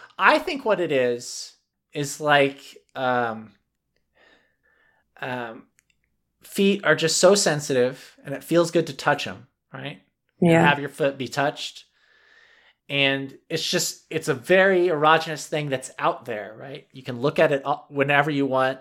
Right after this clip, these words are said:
Speaker 1: Like, women are wearing open-toed sandals all the time. Um,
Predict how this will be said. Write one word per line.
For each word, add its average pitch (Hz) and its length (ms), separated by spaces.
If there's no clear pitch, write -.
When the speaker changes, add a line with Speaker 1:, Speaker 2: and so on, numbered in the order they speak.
Speaker 1:
Like, 123 220
women 147 300
are 143 80
wearing 135 280
open-toed 131 520
sandals 127 380
all 120 140
the 120 80
time. 120 440
Um, 113 280